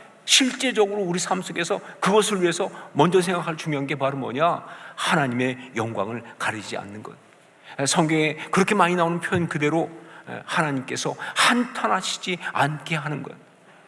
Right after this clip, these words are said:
하나님이 내 삶을 보고 한탄하신다면 이건 정말 안 되는 것이죠. 이게 정말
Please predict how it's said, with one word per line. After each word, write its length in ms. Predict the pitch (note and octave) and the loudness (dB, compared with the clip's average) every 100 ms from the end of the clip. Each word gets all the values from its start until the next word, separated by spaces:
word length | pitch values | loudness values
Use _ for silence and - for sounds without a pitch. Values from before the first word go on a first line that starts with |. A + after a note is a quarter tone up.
| - - | -20 -16
하나님이 580 | A2+ A#2+ D#3 C3 C3+ C3+ | -10 -2 0 0 -2 -4
내 180 | C3 C3 | -2 -2
삶을 280 | C#3+ C3 B2 | -2 -4 -4
보고 260 | C3 C#3+ - - | -4 -4 -6 -6
한탄하신다면 1000 | - G3 G3 - F3 E3+ D3+ C3 C3 - - - - | -2 -2 -2 -6 -6 -6 -6 -6 -6 -10 -18 -18 -6
이건 200 | C3 E3+ | -2 0
정말 300 | D#3 E3+ G3 - | 2 0 0 -4
안 220 | A2 C#3 | -6 -2
되는 220 | D#3 E3 | -2 -2
것이죠. 340 | C#3+ - - - - - - _ - - | -4 -8 -10 -14 -16 -20 -20 _ -20 -8
이게 220 | A#2+ C#3 | 0 0
정말 400 | - B2 C3+ C#3+ | 0 -2 -2 -2